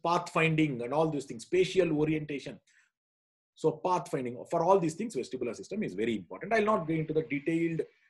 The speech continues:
hi-, hippocampal mechanisms for this. But when it comes to postural stability, the main thing that is im-, important for maintaining upright posture is detection of line of gravity. So therefore, when it comes to postural stability,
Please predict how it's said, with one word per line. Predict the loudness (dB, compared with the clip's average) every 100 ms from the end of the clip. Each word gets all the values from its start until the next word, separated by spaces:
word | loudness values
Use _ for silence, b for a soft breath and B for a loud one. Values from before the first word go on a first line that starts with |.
| b -14
hi-, | -10
hippocampal | -4 0 2 2 2 0
mechanisms | 0 0 0 -2 -2
for | -6 -6
this. | -12 -18 _ _ _ _ 0
But | 0 0 -10 _ _ _ _ _ _ _ -2
when | 0
it | 2
comes | 4 4 4
to | 0 0 6
postural | 8 8 6 8 8 6
stability, | 6 6 6 2 2 0 0 -2 b b _
the | 4 6
main | 4 2 4 2 2
thing | 0 4
that | 4 4
is | 2 0
im-, | -2 0
important | -2 2 4 6 4 4
for | 0 -2 0
maintaining | -2 -2 4 4 4 -2
upright | -4 0 6 6 6 0
posture | 0 2 2
is | 2 0
detection | -4 0 2 2 4 2
of | 2 0
line | 4 4 4
of | 0 -6 0
gravity. | 4 4 2 -6 -12 _ b b 0
So | 8 8 8
therefore, | 10 12 12 8 8 8
when | 6 2
it | 0
comes | 0 0 0
to | 0 4
postural | 4 4 6 6 6
stability, | 2 -2 0 0 0